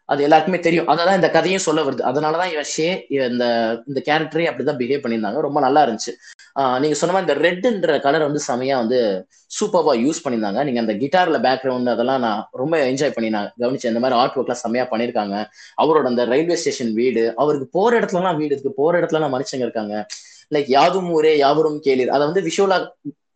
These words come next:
காமிச்சிருந்தாங்க. அதுக்கு நிறைய வந்து நீங்க சொன்ன மாதிரி, ஆ, சர்ச்சை காமிச்சிட்டு தான் அந்த சர்ச்ல வந்து வந்துச்சுன்றத சொல்லியிருப்பாங்க. ஆ, அதெல்லாம் ரொம்ப இன்ட்ரெஸ்டிங்கா இருந்துச்சு. I, I wanted to mention about the artwork.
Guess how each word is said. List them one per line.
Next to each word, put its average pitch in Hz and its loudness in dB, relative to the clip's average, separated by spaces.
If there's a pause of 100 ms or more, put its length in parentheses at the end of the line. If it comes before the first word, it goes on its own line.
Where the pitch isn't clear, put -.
காமிச்சிருந்தாங்க. 143 0
அதுக்கு 117 0
நிறைய 151 0
வந்து 143 0
நீங்க 135 -4
சொன்ன 147 -4
மாதிரி, 170 -4 (280)
ஆ, 131 0
சர்ச்சை 202 2
காமிச்சிட்டு 170 -2
தான் 190 2
அந்த 151 4
சர்ச்ல 156 -2
வந்து 123 0
வந்துச்சுன்றத 135 -4
சொல்லியிருப்பாங்க. 117 -2
ஆ, 123 -2
அதெல்லாம் 143 0
ரொம்ப - -4
இன்ட்ரெஸ்டிங்கா 143 -4
இருந்துச்சு. 110 -6
I, 127 0
I 147 0
wanted 170 4
to 170 -4
mention 139 -4
about 131 0
the 117 4
artwork. 120 -2